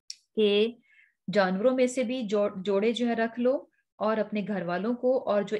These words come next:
ईमान वाले हैं उन सबको सवार कर लो। और कुछ लोग जो रह जाएंगे, जो डूबने वाले हैं,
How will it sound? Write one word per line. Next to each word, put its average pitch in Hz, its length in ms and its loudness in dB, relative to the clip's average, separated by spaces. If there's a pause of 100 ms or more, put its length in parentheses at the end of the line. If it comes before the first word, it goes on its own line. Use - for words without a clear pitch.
ईमान 196 380 -2
वाले 202 260 0
हैं 226 100 0
उन 226 260 -2
सबको 254 420 -2
सवार 190 420 0
कर - 200 -4
लो। - 280 -12 (640)
और 226 180 0
कुछ 311 380 -4
लोग 233 380 6
जो 226 160 2
रह 220 300 2
जाएंगे, 220 680 0
जो 208 220 -4
डूबने 190 480 0
वाले 208 300 2
हैं, 202 340 -2